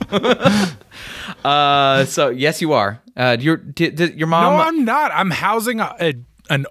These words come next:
Speaker 2: old and children. I'm,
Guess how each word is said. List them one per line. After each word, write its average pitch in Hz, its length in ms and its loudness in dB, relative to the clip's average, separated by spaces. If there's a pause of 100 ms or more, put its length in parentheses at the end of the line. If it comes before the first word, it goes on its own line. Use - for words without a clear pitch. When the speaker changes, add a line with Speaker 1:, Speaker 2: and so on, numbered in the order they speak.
Speaker 2:
old 254 480 2 (340)
and 254 260 2
children. 151 600 -2 (320)
I'm, 170 280 0